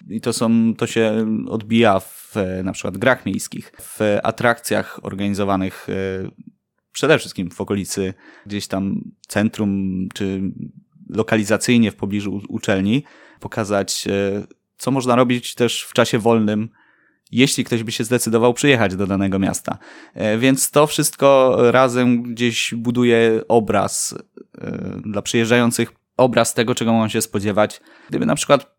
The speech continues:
zdecydowali się przyjść na drugi stopień na naszą uczelnię. I to w-, z perspektywy każdego miasta tworzy gdzieś tam całość mostów ekonomicznych, e, i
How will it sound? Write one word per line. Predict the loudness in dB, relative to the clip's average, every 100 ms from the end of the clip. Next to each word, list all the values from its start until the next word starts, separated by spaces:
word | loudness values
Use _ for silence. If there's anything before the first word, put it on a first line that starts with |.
| -12
zdecydowali | -10 -8 -2 2 2
się | 2 -4
przyjść | -2 -2
na | -2
drugi | -2 -2
stopień | -4 -6 -8 -12 _ _
na | -6
naszą | -4 -4 -4
uczelnię. | -4 -4 -4 -10 _ _ -20 -20 -14
I | -8 -2
to | 0
w-, | 0
z | -2
perspektywy | -2 0 -2 -2 0 0
każdego | -2 0 2
miasta | 2 0 2 4 6 6 4 0 -6 -16 -14
tworzy | -6 -4 -4
gdzieś | -6 -6
tam | -4 -2 -2 -2 -4 -6 -10 _ _ _
całość | 2 2 2 -2 -10 -20 _ _
mostów | -4 -4 -4 -6
ekonomicznych, | -2 0 0 0 0 0 -4 -20 -20 -20 _ -4
e, | 0 0 -2 -2
i | -2 -2